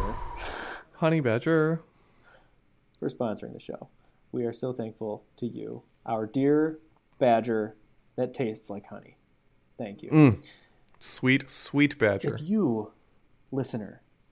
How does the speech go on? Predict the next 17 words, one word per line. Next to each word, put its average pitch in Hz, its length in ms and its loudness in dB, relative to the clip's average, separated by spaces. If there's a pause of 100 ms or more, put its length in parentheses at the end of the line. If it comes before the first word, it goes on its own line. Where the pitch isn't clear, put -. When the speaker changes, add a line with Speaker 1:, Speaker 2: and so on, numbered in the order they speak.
(1080)
Speaker 2:
program 127 360 -2
in 104 60 -6
Laravel, 101 520 -12 (500)
like - 140 -8
I'm 123 120 -4
guessing 131 320 -8
you 127 80 -8
do, - 220 -14 (200)
you 147 80 0
know 175 120 0
what? 202 220 -4 (200)
If 131 100 -2
you 202 140 2
don't 139 380 -2
program 110 400 -2
in 98 80 -10
Laravel 95 440 -14